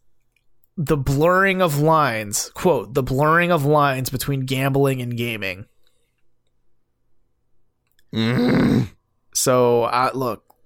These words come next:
Speaker 1: look, there, there have been some, some countries out there, some governing bodies who've been cracking down on it. Good for them, by the way. Belgium, good for you for doing that. But,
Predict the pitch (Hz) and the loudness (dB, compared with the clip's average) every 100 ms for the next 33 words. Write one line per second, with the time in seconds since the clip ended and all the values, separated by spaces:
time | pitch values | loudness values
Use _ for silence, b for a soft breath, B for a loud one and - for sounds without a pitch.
0 | - 95 101 123 139 139 160 170 190 180 | -20 -16 -16 -6 0 2 2 0 0 0
1 | 202 202 196 - - 175 185 185 196 185 | 0 0 -2 -4 -2 0 0 0 0 0
2 | 196 175 147 135 135 117 98 - - - | 2 2 2 0 0 0 0 -6 -10 -4
3 | 147 147 170 180 175 143 147 135 123 131 | -2 2 2 2 2 2 0 -2 -4 -4
4 | 131 160 156 165 139 135 151 170 185 143 | -4 -2 -2 -2 -2 0 2 2 0 -2
5 | 175 180 156 131 143 170 _ - 123 117 | -2 0 0 0 -2 -8 _ -2 0 0
6 | 117 120 B B B B 147 143 139 143 | 0 -2 B B B B 2 4 2 0
7 | 127 127 127 123 139 - _ 123 120 113 | 0 0 0 0 0 -4 _ -6 -4 -4
8 | 107 110 117 B B B B B B - | -2 -2 -4 B B B B B B 0
9 | 143 135 - | 2 2 -2